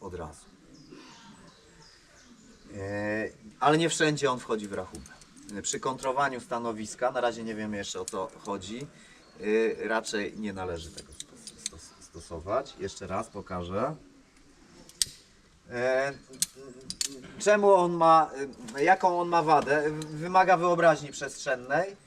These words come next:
i zwrócenia uwagi na szereg czynników. Karabinek ma być szerszą częścią w dół. I jeżeli zamek jest z prawej strony, to całość robię prawą ręką, a nie lewą. Jak zamek jest z lewej,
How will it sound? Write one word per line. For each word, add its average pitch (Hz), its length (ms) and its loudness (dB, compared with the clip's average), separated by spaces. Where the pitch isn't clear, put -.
i 165 120 -4
zwrócenia 175 580 2
uwagi 156 680 2
na 139 420 2
szereg 143 360 0
czynników. 117 500 -12
Karabinek 165 600 4
ma 156 140 4
być 143 160 -8
szerszą 165 520 0
częścią 135 480 -6
w 104 100 -12
dół. 110 320 -2
I 139 80 -10
jeżeli 165 440 4
zamek 170 420 4
jest 147 160 0
z - 60 -14
prawej 143 320 4
strony, 127 680 -2
to 123 120 -4
całość 185 500 6
robię 147 320 0
prawą 135 420 0
ręką, 123 480 -2
a 113 100 -2
nie 113 180 0
lewą. 92 240 -2
Jak 110 180 -2
zamek 147 340 2
jest 120 220 -4
z 110 60 -10
lewej, 147 460 4